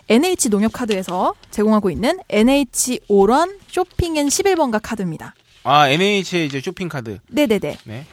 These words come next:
Speaker 1: 그래서 이게 타입이 두 개가 있어서 두 개를 한번 다 가지고 와봤는데, 어, 이걸 선정한 이유가 일단 연회비가 쌉니다.
Speaker 2: 네, 얼마입니까?
Speaker 1: 팔천 원.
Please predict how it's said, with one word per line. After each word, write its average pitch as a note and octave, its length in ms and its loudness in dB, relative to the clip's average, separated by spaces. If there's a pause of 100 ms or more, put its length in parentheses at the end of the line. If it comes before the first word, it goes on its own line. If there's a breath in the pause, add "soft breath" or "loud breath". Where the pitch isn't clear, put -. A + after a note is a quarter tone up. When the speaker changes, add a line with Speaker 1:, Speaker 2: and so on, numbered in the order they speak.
Speaker 1:
그래서 G#3 400 0
이게 A#3 380 2
타입이 G4 340 0
두 - 180 -6
개가 D4+ 220 2
있어서 A#3+ 260 -2
두 - 160 -12
개를 D#4 240 -2
한번 C4+ 220 -2
다 A#3+ 80 -4
가지고 G#3 320 -2
와봤는데, G3+ 680 2 (520 loud breath)
어, F3+ 280 -2
이걸 B3+ 260 4
선정한 F4 440 0
이유가 G3+ 360 2
일단 G3+ 240 0
연회비가 G3+ 680 0
쌉니다. A#3+ 500 -4
Speaker 2:
네, B2+ 180 -2
얼마입니까? B2 500 -2
Speaker 1:
팔천 G4+ 380 -4
원. - 80 -6